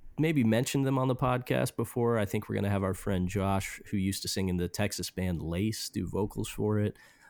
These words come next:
Um, really good band. Not a band anymore, but they put out something really rad, uh, this record Human Condition a couple years ago that's w-, well worth checking out. So I've, I've managed to stay creatively active, but everything else about my life has fallen into complete and utter disrepair.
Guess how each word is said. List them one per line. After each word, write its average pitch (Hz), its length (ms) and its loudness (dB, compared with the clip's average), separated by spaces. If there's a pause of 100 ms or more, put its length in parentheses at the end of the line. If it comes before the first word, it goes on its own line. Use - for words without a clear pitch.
Um, 87 320 2
really 107 200 4
good 98 200 0
band. 98 280 4
Not 117 140 4
a 120 40 2
band 113 240 4
anymore, 98 360 4
but 90 140 -4
they 92 120 0
put 104 200 -2
out 92 120 -2
something 92 300 0
really 87 220 2
rad, 85 480 0
uh, 82 300 -2 (120)
this 92 220 -6 (160)
record 92 280 -2
Human 90 280 0
Condition 85 440 -4
a 76 80 -4
couple 85 240 -8
years 78 280 -4
ago 78 240 -4
that's 73 220 -6
w-, 87 200 -6
well 87 240 -2
worth 85 240 -4
checking 85 380 -6
out. 87 240 -6
So 92 260 -2 (400)
I've, 127 260 -2
I've 131 200 0
managed 214 320 2
to 139 80 2
stay 151 240 2
creatively 104 800 0
active, 78 520 -6 (120)
but 92 240 0 (100)
everything 160 460 2
else 107 240 2
about 90 240 0
my 85 140 0
life 82 340 -2
has - 260 -6
fallen 98 400 2
into 85 540 -2
complete 107 440 0
and 92 80 0
utter 90 200 0
disrepair. 82 720 -6